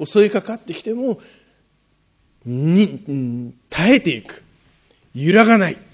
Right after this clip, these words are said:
ということになるわけです。自分は土台を持っているつもりでいる人に、シエスはそれは実は土台がないの、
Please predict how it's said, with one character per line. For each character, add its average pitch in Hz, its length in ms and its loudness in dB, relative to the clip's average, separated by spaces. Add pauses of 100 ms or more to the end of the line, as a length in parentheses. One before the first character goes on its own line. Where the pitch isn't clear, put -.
(1120)
と 139 120 0
い 127 140 -4
う 131 80 -4
こ 127 120 -6
と 123 120 -8
に 196 380 -4
な 127 120 -6
る - 80 -10
わ - 100 -14
け - 100 -18
で - 100 -20
す。 - 240 -14 (1200)
自 160 180 4
分 226 260 6
は 220 380 4
土 151 240 2
台 226 240 8
を 233 80 6
持 240 120 4
っ 233 40 0
て 214 140 0
い - 20 0
る 147 100 0
つ 156 120 -4
も 156 140 4
り 151 60 2
で 147 100 2
い 143 60 4
る 139 120 2
人 139 160 -2
に、 113 160 -6 (880)
シ - 160 4
エ 214 80 8
ス 208 100 2
は 180 160 8
そ 190 120 2
れ 208 100 8
は 220 140 6
実 160 240 -2
は 202 120 4
土 139 160 0
台 202 160 6
が 220 120 4
な 233 180 6
い 294 80 2
の、 - 120 0